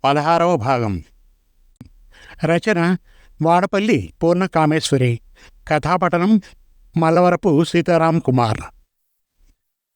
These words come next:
జరిగిన కథ. సిరిచందనాకి తాతగారన్నా, ఆయన ఉంటున్న జగపతిరాజపురమన్నా చాలా ఇష్టం. ఆ ముచ్చట్లు స్నేహితురాలు, మామయ్య కూతురు అయిన మైత్రితో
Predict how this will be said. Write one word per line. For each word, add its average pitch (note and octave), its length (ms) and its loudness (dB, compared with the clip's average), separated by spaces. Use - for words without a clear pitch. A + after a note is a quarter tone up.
జరిగిన F3 360 2
కథ. C#3 240 -4
సిరిచందనాకి F#3 800 0
తాతగారన్నా, D3 840 0
ఆయన D3+ 200 -2
ఉంటున్న C#3+ 540 0
జగపతిరాజపురమన్నా C#3+ 1120 0
చాలా C3 180 0
ఇష్టం. B2 420 -4
ఆ E3 120 0
ముచ్చట్లు E3 680 0
స్నేహితురాలు, E3+ 760 0
మామయ్య D3 380 2
కూతురు C#3+ 320 0
అయిన C#3 220 2
మైత్రితో C#3 760 0